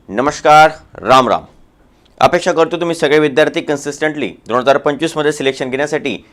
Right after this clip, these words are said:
आपल्या मेहनतीवरती आणि आपल्या जिद्दीवरती पूर्ण प्रकारे शंभर टक्के तुम्ही आपली मेहनत करत असणार आणि नक्कीच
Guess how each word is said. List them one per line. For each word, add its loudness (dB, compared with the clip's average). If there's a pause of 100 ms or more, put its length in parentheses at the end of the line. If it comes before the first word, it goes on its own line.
(140)
आपल्या -2
मेहनतीवरती 0
आणि 2
आपल्या -4
जिद्दीवरती -2 (160)
पूर्ण -2
प्रकारे 0
शंभर 0
टक्के -4
तुम्ही -6
आपली -2 (500)
मेहनत 0 (120)
करत 2 (140)
असणार 0 (160)
आणि -10
नक्कीच 0